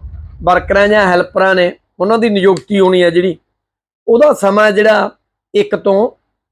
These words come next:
ਅੱਠ ਅਗਸਤ ਕੀਤਾ ਗਿਆ, ਇੱਕ ਤੋਂ ਅੱਠ ਅਗਸਤ,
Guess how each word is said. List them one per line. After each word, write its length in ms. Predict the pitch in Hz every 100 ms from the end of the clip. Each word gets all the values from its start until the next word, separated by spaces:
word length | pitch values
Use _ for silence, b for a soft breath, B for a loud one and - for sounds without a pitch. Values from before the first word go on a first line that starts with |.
| - 156
ਅੱਠ 140 | -
ਅਗਸਤ 320 | 196 202 185 190
ਕੀਤਾ 320 | 180 - 185
ਗਿਆ, 280 | 208 214 - _ _ _ _ -
ਇੱਕ 160 | 170 202
ਤੋਂ 240 | 220 202
ਅੱਠ 160 | 185 196
ਅਗਸਤ, 360 | 190 190 -